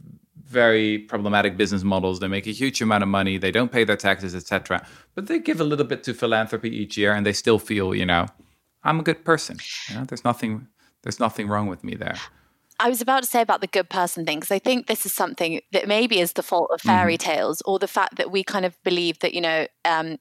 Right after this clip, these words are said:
Speaker 2: if you do a bad thing, you're a bad person, and that you can only be inherently good or bad.
Speaker 1: Mm-hmm.
Speaker 2: And then we get really confused about, say we have a close relationship with someone that maybe votes very differently from us,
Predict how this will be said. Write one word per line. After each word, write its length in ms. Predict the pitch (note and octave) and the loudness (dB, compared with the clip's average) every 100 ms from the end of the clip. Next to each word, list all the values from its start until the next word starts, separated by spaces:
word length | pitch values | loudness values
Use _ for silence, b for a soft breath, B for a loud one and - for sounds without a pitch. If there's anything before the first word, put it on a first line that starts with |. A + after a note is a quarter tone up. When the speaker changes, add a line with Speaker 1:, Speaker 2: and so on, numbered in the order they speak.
| _ | _
Speaker 2:
if 260 | G3 F#3+ - | -4 -4 -6
you 120 | G3+ | -6
do 420 | - F3+ E3+ E3 - | 0 2 2 2 0
a 60 | |
bad 300 | E3+ E3 D#3+ | 2 2 2
thing, 160 | E3+ D#3 | -2 -2
you're 100 | D#3 | -2
a 140 | D#3+ D#3+ | 0 -2
bad 100 | - | -2
person, 560 | D#3 D3 - C#3 C3 - | -4 -2 -2 -4 -2 -2
and 160 | D#3 | -2
that 160 | D3+ - | -2 -2
you 120 | F3+ | -6
can 120 | G3 | -2
only 160 | F#3 F3+ | 0 0
be 140 | F3 | -2
inherently 420 | E3 - E3+ D#3 D#3+ | -2 -2 -4 -4 -4
good 160 | E3 | -2
or 60 | D#3 | 0
bad. 460 | D#3 D3 D3 C#3+ | 0 2 2 2
Speaker 1:
Mm-hmm. 160 | G2 G2 B B B | 0 -2 B B B
Speaker 2:
And 120 | G3 | 0
then 120 | G3 | 0
we 80 | G3+ | 2
get 200 | G#3 F#3+ | 0 2
really 160 | G#3+ G#3 | 0 0
confused 540 | G3+ G3 G#3 G#3 - | -6 -4 -4 -2 -2
about, 360 | G3 D#3+ D#3 - - | 0 2 2 -2 -6
say 220 | - G#3 | 0 0
we 100 | G3+ | 0
have 140 | F#3+ | 0
a 40 | F3 | 0
close 360 | G#3 F3+ - | 0 0 0
relationship 500 | E3+ E3+ - E3+ - | 0 0 -2 -6 -6
with 80 | D#3+ | -6
someone 240 | D#3+ D3+ | -4 -4
that 100 | D#3 | -2
maybe 280 | E3+ E3 D#3+ - | -2 -2 -2 0
votes 420 | F3 E3+ - - - | 0 0 -2 -6 -2
very 240 | F3+ E3+ | 0 2
differently 320 | E3+ F3 E3+ D#3+ | 0 -4 -4 -8
from 240 | - D#3 | -4 -2
us, 180 | D#3 | -2